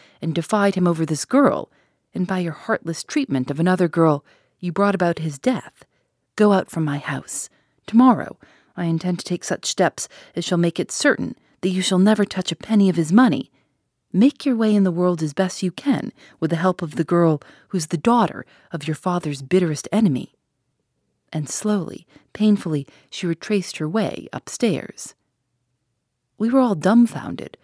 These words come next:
totally unprepared for such a demonstration. Jack Renaud, worn out with all that he had already gone through, swayed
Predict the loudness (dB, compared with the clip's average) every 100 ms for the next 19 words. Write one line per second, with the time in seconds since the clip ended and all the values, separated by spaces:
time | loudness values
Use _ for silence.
0 | _ _ _ 0 2 2 0 0 -2 -8
1 | -6 -4 -4 -4 -10 _ _ -6 -4 -4
2 | -2 -2 0 -2 -2 0 0 -2 -6 -10
3 | _ _ _ _ _ _ _ 0 0 0
4 | -4 -8 -8 -14 -18 _ _ -4 0 2
5 | 0 -2 -6 -12 _ _ 0 2 2 0
6 | 0 0 -2 -2 2 4 2 0 -2 -2
7 | -8 _ _ -12 -4 -2 -2 -4 -12